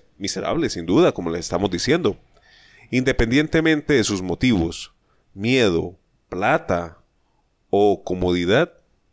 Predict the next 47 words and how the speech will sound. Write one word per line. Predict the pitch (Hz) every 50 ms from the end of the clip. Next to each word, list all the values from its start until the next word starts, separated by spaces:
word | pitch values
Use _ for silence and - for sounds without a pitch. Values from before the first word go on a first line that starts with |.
| _ _ _ _ _ _ _ _
así | - 90 90 - - 117 160
lo | 165 143 107 98
dijo. | 135 165 - - - - _ _ _ _ _ _ _
Familia, | - 123 123 160 196 202 170
él | 139 151
está | 170 160 - 170 160
cómodo. | - 151 156 180 170 120 82 - - 95 101 _ _ _ _ _
Si | - - 107 104
a | 113
él | 120
se | - 185 180
le | 170 131
va | 113 123 143
la | 156 127
luz, | 117 135 180 247 311 - - - - _ _ _
se | - - 98 92
le | 90
prende | - - 98 101 110 123 135
la | 127 92 -
planta, | - 90 98 117 135 - 131 120
se | - -
le | 90 85
prenden | - - 82 85 90 92 107 113
los | 104 -
paneles | - 85 85 95 98 107 110 -
solares. | - 80 69 - 71 90 - 104 82 92 - - - - _ _ _ _ _
Si | _ - 98
se | 90 - 98
le | 87 85
va | 85 85 92
el | 95
agua, | 101 110 113 117 113 110
se | 104
le | 87 80
prende | - _ - 87 101 104 104 98 95 87 82 - - _ _ _ _ - - - _ _
una | - 90 92 98 95
cisterna, | - 78 76 - - 76 90 113 135 127 107 85 78
manda | 80 82 90 95 107 104
a | -
traer. | - 90 87 101 110 85 - - -
Eh, | - - - _ _ _ _ _
no | - 117 151
interesa. | 170 165 - - 131 127 185 185 - - - - - - - - _ _ _ _ _ _ _ _ _
Pero | - 131 120 131
yo | 139
les | 131 127 110 85
digo, | 85 92 87 - - - - -